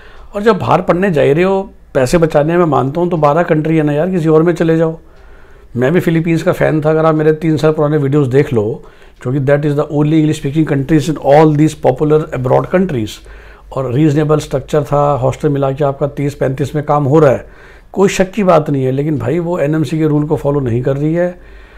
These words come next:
और that means कि आप इंडिया आके प्रैक्टिस कर ही नहीं सकते। तो आपकी बहुत बड़ी, जो कि नाइंटी परसेंट आपकी विंडो है, वो तो बंद हो गई। तो स-, फिलीपींस से प्रैक्टिस नहीं कर सकते, तो यूएस असेंबली या यूके निकालना इतना आसान होता तो भी सारे हिंदुस्तान के एम्स और लेडी हार्डिंग और मेडिकल, मौलाना साहब के बच्चे निकाल के वहाँ चले ही जाते हैं ना।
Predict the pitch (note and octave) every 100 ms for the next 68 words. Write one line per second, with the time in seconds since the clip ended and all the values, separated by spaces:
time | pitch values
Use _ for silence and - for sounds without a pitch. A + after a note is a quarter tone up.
0 | - - - A#2 C3+ C#3+ E3 D#3 D#3 D#3
1 | C#3+ C3+ D#3+ D3+ D#3 C#3+ C3 D#3+ - E3
2 | F3+ D3+ B2 C3+ D3 C#3+ F#3+ D#3 B2 A#2+
3 | F3 C3+ D3+ D#3+ D3+ E3 D3+ D#3 E3 F3+
4 | E3 C#3 E3+ D#3 D#3 - C#3+ D3 D#3 F3
5 | F3 F3+ F3 D#3 A#2+ G2 - - - -
6 | - - - - - - - - - D#3
7 | F3 E3+ F3+ D#3+ D#3 C#3 C#3+ C#3 D#3 F#3+
8 | G3 G#3 G3 C3+ D#3 D#3 D#3 E3 E3 G3
9 | D3 D3 E3 D#3+ D#3 D3+ D#3 D#3 D3+ C#3+
10 | D3+ D3 D#3 D#3+ D3+ C3+ D3 D#3 C3 -
11 | - - B2 C#3 D3+ D#3 C#3+ D3+ D#3 C#3
12 | C#3+ C#3+ D3+ D3 D3 B2+ C#3 D#3 D3 D3
13 | D3+ C3 B2+ C#3 C#3 C#3+ D3+ D3 D3 D#3
14 | C#3 - D3 C#3 C#3+ D3 C#3+ D3 D#3+ D3+
15 | B2+ C3+ F#3 E3